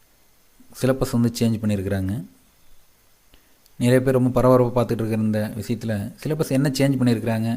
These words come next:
அப்படின்னு ஒரு சின்ன ஒரு அனாலிசிஸ் தான். சிலபஸை பொறுத்த வரைக்கும் ஜெனரல் ஸ்டடீஸ், அதை ஃபஸ்ட்டு பார்த்துடலாம். தமிழ் கொஞ்சம் விரிவா பார்க்கணும், அது பின்னாடி பார்த்துக்கலாம். ஜெனரல் ஸ்டடீஸை பொறுத்த வரைக்கும் சிலபஸ்ல எந்த சேஞ்சுமே கிடையாது.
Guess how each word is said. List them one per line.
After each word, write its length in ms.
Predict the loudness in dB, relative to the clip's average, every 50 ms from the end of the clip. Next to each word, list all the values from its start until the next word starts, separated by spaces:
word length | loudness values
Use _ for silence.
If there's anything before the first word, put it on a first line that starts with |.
| -6 -10 -18 -20 _ _ _ _ _ _ -20 _ _ _ _ _
அப்படின்னு 240 | -4 0 2 4 4
ஒரு 100 | 4 2 2
சின்ன 120 | 2 2 4
ஒரு 80 | 4 4
அனாலிசிஸ் 420 | 4 2 2 2 0 -2 -4 -4 -8
தான். 120 | -10 -12 -12 -16 _ _ _ -20 _ -20 -20 -20 -20 -20 -20 -20 _ _ _ _ _ _ _ -20 -20 -20 -20 -20 _ _ -20 -20 -20 -8 0
சிலபஸை 360 | 2 4 4 6 4 4 4 4
பொறுத்த 240 | 2 2 4 2 2
வரைக்கும் 320 | 2 2 0 0 -2 -2 -4 -8 -14 -20 _ _ _ _ _ _ _ _ -10 -4 2 2
ஜெனரல் 260 | 4 4 4 2 0
ஸ்டடீஸ், 300 | 0 -2 -2 -2 -4 -2 -2
அதை 100 | -4 -2 -2
ஃபஸ்ட்டு 260 | -2 -2 -2 -2 0 0
பார்த்துடலாம். 400 | 0 0 0 -2 -2 -2 -2 -2 -2
தமிழ் 200 | 0 0 0 2
கொஞ்சம் 160 | 2 0 2 2
விரிவா 180 | 2 2 2 0 -2
பார்க்கணும், 240 | -4 -4 -4 -4 -4
அது 100 | -4 -4 -2
பின்னாடி 200 | -2 -2 -2 -4 -6
பார்த்துக்கலாம். 360 | -8 -8 -8 -10 -10 -12 -12 -16 -20 _ _ -20 _ _ -20 -20 _ _ _ _ _ _ _ _ _ -18 -12 -2 2
ஜெனரல் 300 | 2 4 4 4 2 2
ஸ்டடீஸை 340 | 0 0 0 0 0 0 0 2
பொறுத்த 200 | 0 0 2 2 0
வரைக்கும் 260 | 0 0 0 -2 -2 0
சிலபஸ்ல 420 | 0 0 2 0 0 2 0 2 2
எந்த 140 | 0 -2 -2 -2
சேஞ்சுமே 340 | -2 0 0 0 0 0 -2 -2 -4
கிடையாது. 420 | -2 -2 0 0 0 -2 -4 -6